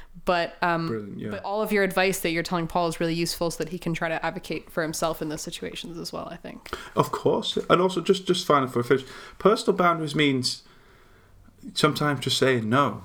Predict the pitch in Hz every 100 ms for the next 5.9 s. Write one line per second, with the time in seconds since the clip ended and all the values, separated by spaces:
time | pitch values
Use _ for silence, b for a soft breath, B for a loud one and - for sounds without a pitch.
0 | - 190 185 180 175 185 - - 104 98
1 | 101 131 123 - 127 117 120 117 110 -
2 | 113 113 104 - 117 120 120 - 95 -
3 | 98 - 139 120 - 107 107 98 117 120
4 | 107 101 117 120 101 92 98 - 104 98
5 | 104 104 107 104 104 95 101 98